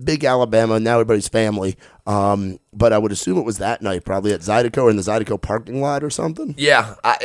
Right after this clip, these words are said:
Speaker 2: I think it was. I don't know. I was, I'm gonna go ahead and tell you, I was trashed at Zydeco.
Speaker 1: I would imagine so.
Speaker 2: But, uh, Lane gets me pretty hammered when I go there.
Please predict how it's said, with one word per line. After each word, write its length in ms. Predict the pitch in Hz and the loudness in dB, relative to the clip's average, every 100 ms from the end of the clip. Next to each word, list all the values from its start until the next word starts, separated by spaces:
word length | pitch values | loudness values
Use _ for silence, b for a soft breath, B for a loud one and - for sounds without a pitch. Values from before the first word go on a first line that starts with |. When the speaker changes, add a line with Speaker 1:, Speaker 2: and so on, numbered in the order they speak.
| 117 | -2
Speaker 2:
I 60 | |
think 240 | 120 147 139 | -2 -2 -2
it 80 | |
was. 280 | 110 120 123 | 4 4 4
I 80 | 117 | 2
don't 160 | 117 101 | -2 2
know. 200 | 107 110 | 2 4
I 160 | 87 | 2
was, 260 | 95 98 95 - | 0 -2 -8 -6
I'm 120 | 104 | -6
gonna 100 | 101 | -2
go 60 | 92 | -2
ahead 60 | |
and 100 | 87 | -2
tell 140 | 101 95 | -2 0
you, 100 | 87 | 0
I 60 | |
was 160 | 82 76 | -2 -4
trashed 560 | - 90 80 76 - - | -10 -4 -2 -4 -6 -14
at 80 | |
Zydeco. 560 | 69 85 82 87 92 101 | -8 -4 -4 -2 -4 -4
Speaker 1:
I 100 | 92 | 0
would 120 | 135 | 0
imagine 400 | 113 123 160 117 | 2 0 -2 -6
so. 260 | 87 98 156 - _ - | -10 -8 -8 -10 _ -20
Speaker 2:
But, 380 | 82 90 87 76 | -2 0 0 -2
uh, 180 | 82 73 | -4 -4
Lane 400 | 78 104 107 95 | -2 -2 -2 -4
gets 300 | 90 87 - | -6 -6 -8
me 200 | 90 80 | -10 -10
pretty 320 | 78 - 82 | -10 -12 -10
hammered 360 | 80 87 95 95 | -6 -6 -4 -4
when 80 | 92 | -6
I 20 | |
go 180 | 92 98 | -4 -4
there. 300 | 101 110 113 | -2 -2 -4